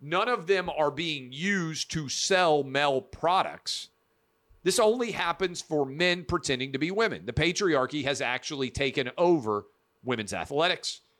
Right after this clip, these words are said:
women's bras, sports bras, women's pants. Dudes with cock and balls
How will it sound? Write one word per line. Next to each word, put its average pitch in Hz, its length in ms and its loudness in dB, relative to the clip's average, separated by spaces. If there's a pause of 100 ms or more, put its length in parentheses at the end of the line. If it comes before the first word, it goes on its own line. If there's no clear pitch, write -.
(260)
women's 131 400 -2
bras, 165 880 -2
sports 190 420 0
bras, 196 480 2 (420)
women's 123 340 -2
pants. - 680 -2 (1040)
Dudes 247 680 4 (1040)
with 165 260 2
cock 196 300 2
and 151 120 0
balls 110 500 -2